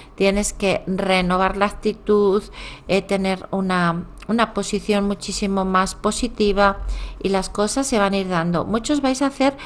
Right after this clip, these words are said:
colaboraciones con socios, con otras personas muy afines a vosotros, muy iguales a vosotros, ¿eh? Que va a haber bastante armonía en esa conexión, en esa unión que vais a tener para, digamos, hacer un nuevo proyecto, un nuevo negocio,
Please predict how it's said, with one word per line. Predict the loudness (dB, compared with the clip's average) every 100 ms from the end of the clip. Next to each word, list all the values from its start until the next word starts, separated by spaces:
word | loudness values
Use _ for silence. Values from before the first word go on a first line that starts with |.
| -16 -16 -4
colaboraciones | 2 6 6 4 2 2 2 2 0
con | -2 0
socios, | 0 0 -2 -4
con | -2 -2
otras | 0 -2 -2
personas | -4 -2 -2 -2 -2
muy | 0 2
afines | 2 0 0 0 0 0
a |
vosotros, | 0 0 -2 -4 -4 -2
muy | 0 2 2
iguales | 4 4 4 2 0
a | 0
vosotros, | 0 -4 -4 -4 -6 -6 -12 -20 -4
¿eh? | -2 -2 -8 -18 -20 -18 -18 -18 -18 -4
Que | 2
va | 4
a | 6
haber | 6 2 -2
bastante | 0 0 2 2 4
armonía | 2 2 2 4 4 2 2
en | 0 0
esa | 0 0 2
conexión, | 2 0 0 0 2
en | 0
esa | 0 0
unión | 0 0
que | 0
vais | 0 0 -2
a | -2
tener | 0 0 0
para, | 0 2 2 0
digamos, | -2 0 2 0 -2
hacer | -2 0 0
un | 2
nuevo | 4 2 2
proyecto, | 0 0 0 0
un | 2
nuevo | 2 2
negocio, | 0 0 2 0